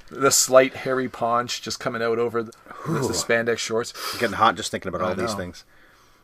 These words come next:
Speaker 2: He was a hot man, actually. If you're a gay man or a woman, I can see why you'd be into Burt Reynolds back in the day.
Speaker 1: Yeah, he's a good-looking guy. I'm not
Speaker 2: Mm.
Speaker 1: gonna
Speaker 2: And
Speaker 1: I, I
Speaker 2: charm.
Speaker 1: make fun.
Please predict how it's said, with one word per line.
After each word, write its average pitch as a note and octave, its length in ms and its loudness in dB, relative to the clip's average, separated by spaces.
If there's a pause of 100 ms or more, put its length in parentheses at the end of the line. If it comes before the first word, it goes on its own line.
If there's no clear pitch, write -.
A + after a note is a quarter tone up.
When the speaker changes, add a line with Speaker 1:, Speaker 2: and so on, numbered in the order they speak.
Speaker 2:
He D3 80 6
was D3 180 12
a G#2+ 80 4
hot F#2+ 180 2
man, F2+ 200 -6
actually. F2+ 400 -6
If G2 160 -6
you're A#2 320 6
a G2+ 180 -2
gay G#2+ 240 -2
man G2+ 260 -4
or F#2+ 200 -2
a F#2+ 80 -2
woman, F#2 240 -4
I E2+ 60 -8
can F#2 120 -10
see G2 160 -8
why F#2+ 120 -2
you'd F2 80 -10
be G2 60 -10
into F2 120 -10
Burt F#2 160 -6
Reynolds D#2+ 280 -10
back D#2+ 220 -10
in D#2 80 -14
the E2 100 -10
day. E2 180 -6
Speaker 1:
Yeah, - 80 -2
he's G#3+ 220 -6
a G3+ 40 -12
good-looking - 340 -14
guy. D#2+ 260 -10
I'm E2+ 140 -10
not F2+ 140 -6
Speaker 2:
Mm. - 20 -12
Speaker 1:
gonna G#2 300 -10
Speaker 2:
And C#3+ 120 -8
Speaker 1:
I, C3 100 6
I C3+ 40 2
Speaker 2:
charm. C3 560 6
Speaker 1:
make C3 180 4
fun. F2 300 -8